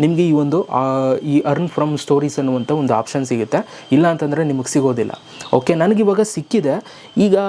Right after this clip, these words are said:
ನನಗೆ ಅರ್ನಿಂಗ್ಸಲ್ಲೂ ಕೂಡ ನೀವು, ಆ, ಅಲ್ಲಿ ಮೇಲ್ಗಡೆ ನೀವು ತೋರಿಸ್ತಾ ಇದೆ, ನೀವು ನೋಡ್ಬೋದು. ಮಾಮೂಲಿ ವೀಡಿಯೋಸಿಂದ ನಿಮಗೆ ಡೇಟಾ ತೋರಿಸ್ತಾ ಇರುತ್ತೆ, ರೀಲ್ಸಿಂದನೂ ಕೂಡ ತೋರಿಸ್ತಾ ಇದೆ. ಅಲ್ಲಿ ನಿಮ್ಗೆ ಇವಾಗ ಒಂದು photos, text and stories ಅಂತ ತೋರಿಸ್ತಾ ಇದೆ.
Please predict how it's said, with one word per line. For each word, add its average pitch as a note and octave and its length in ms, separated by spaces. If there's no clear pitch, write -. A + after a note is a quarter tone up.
ನನಗೆ E3 280
ಅರ್ನಿಂಗ್ಸಲ್ಲೂ G#3 640
ಕೂಡ G3+ 180
ನೀವು, G3 440
ಆ, - 40
ಅಲ್ಲಿ D#3 160
ಮೇಲ್ಗಡೆ F3+ 380
ನೀವು D#3+ 180
ತೋರಿಸ್ತಾ E3+ 340
ಇದೆ, D3+ 100
ನೀವು C#3+ 140
ನೋಡ್ಬೋದು. C#3 400
ಮಾಮೂಲಿ E3+ 360
ವೀಡಿಯೋಸಿಂದ F3 520
ನಿಮಗೆ F#3 340
ಡೇಟಾ D#3 340
ತೋರಿಸ್ತಾ D3 360
ಇರುತ್ತೆ, C3 600
ರೀಲ್ಸಿಂದನೂ E3+ 480
ಕೂಡ C#3+ 160
ತೋರಿಸ್ತಾ C#3+ 380
ಇದೆ. C#3 440
ಅಲ್ಲಿ F#3+ 160
ನಿಮ್ಗೆ G3+ 240
ಇವಾಗ F#3+ 220
ಒಂದು F#3 300
photos, G3 540
text A3 260
and A#3 140
stories D#3 480
ಅಂತ C#3 100
ತೋರಿಸ್ತಾ A#2+ 300
ಇದೆ. A#2 200